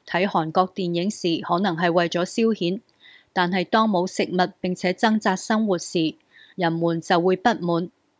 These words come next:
蔡表示，多年嚟，韓劇一直通過U S B喺度傳播，而U S B而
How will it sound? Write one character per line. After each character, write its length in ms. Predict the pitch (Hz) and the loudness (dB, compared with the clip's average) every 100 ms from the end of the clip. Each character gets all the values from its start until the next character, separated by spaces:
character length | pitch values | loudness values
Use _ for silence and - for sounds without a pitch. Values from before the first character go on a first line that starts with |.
| _ _ _ _ _ _ _ - | _ _ _ _ _ _ _ -6
蔡 220 | 220 202 | 0 2
表 200 | 190 170 | 2 -2
示， 380 | 185 190 175 - _ _ | -2 -2 -2 -4 _ _
多 160 | - 233 | 0 2
年 220 | 220 170 | 2 2
嚟， 260 | 165 165 - _ _ | 2 2 0 _ _
韓 180 | 180 165 | -2 0
劇 180 | 214 185 220 | -2 0 0
一 60 | |
直 140 | 226 196 | 0 -2
通 260 | - 233 220 | -2 0 2
過 140 | 196 | 2
U 220 | 185 220 | 2 2
S 260 | 202 214 - | 2 2 -2
B 160 | 233 226 | -2 0
喺 140 | 190 | 0
度 140 | 180 180 | -2 -2
傳 340 | - 165 156 | -2 -4 -4
播， 320 | 151 180 175 _ _ _ _ _ - | 2 2 2 _ _ _ _ _ -6
而 60 | 165 | -4
U 160 | 160 202 | 0 4
S 260 | 208 214 - | 4 2 -2
B 180 | 214 | -2
而 120 | 208 | -2